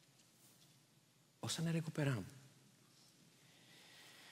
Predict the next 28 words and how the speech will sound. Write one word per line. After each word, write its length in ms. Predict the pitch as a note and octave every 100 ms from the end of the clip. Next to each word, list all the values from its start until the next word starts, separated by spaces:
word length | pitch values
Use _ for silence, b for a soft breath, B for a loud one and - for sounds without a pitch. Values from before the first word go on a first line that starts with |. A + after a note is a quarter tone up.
| b b b - - - - - - - - -
Dar 180 | A#2 A#2
nu 180 | B2+
o 40 | D#3
să 160 | -
renunțăm 540 | F3 E3+ E3+ D3+ C#3+ B2+
la 100 | A2
ceea 200 | - G#2+
ce 140 | C3
credem 320 | - A#2+ A2+
și 140 | B2+ C3
a 240 | A2+ G#2 -
cine 320 | - B2+ B2+
credem, 520 | - A#2+ G2+ G2+ -
în 120 | B2+
Domnul 280 | A2 A#2 A#2
Iisus 260 | G#2+ - -
Hristos. 500 | G#2 - G2 - -
Never 360 | A2 A#2 C3
ever. 320 | B2 A#2 G#2 - - - - -
Amen? 340 | G#2 A2 D3 D3 - - - - - - B2+
Amen. 340 | B2+ C#3 C3+ C3 - - - - b b b b b
Cu 100 | F3+
asta 240 | A3 A3+
ne 80 | A3
încurajează 500 | G#3 G#3 F#3+ G#3 F#3+
Domnul 240 | G3 G3
Iisus 280 | E3+ - F3
Hristos. 600 | - C3+ - A#2 - -